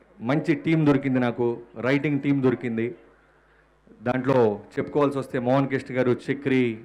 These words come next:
ఇమ్రాన్, మా ఊరోడే, అలానే అజయ్. So మంచి టీంతో పాటు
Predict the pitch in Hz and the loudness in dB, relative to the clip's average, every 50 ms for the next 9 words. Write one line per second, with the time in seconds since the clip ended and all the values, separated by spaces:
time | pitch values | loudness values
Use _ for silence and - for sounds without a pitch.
0 | - 110 113 127 135 139 135 127 117 107 - - - _ _ - 117 120 127 131 | -8 -4 0 2 2 4 4 2 0 -2 -8 -16 -20 _ _ -4 -2 0 2 4
1 | 131 131 135 135 127 123 123 117 117 - - - - - _ _ - 110 113 131 | 4 4 4 4 4 2 0 -2 -6 -10 -20 -20 -20 -20 _ _ -4 -2 0 0
2 | 135 131 131 127 113 104 104 - - - _ - 113 117 117 143 135 127 120 - | 2 2 2 0 -2 -2 -6 -12 -18 -18 _ -6 -4 0 2 2 2 2 0 -4
3 | - - _ _ _ _ _ _ _ _ - - 127 117 113 117 135 165 175 - | -10 -20 _ _ _ _ _ _ _ _ -4 -2 -2 0 2 2 2 2 2 2
4 | 175 165 - 165 165 165 156 160 156 147 151 143 135 135 143 139 135 139 | 0 0 2 2 0 0 2 2 2 2 2 0 0 0 0 -2 -2 -4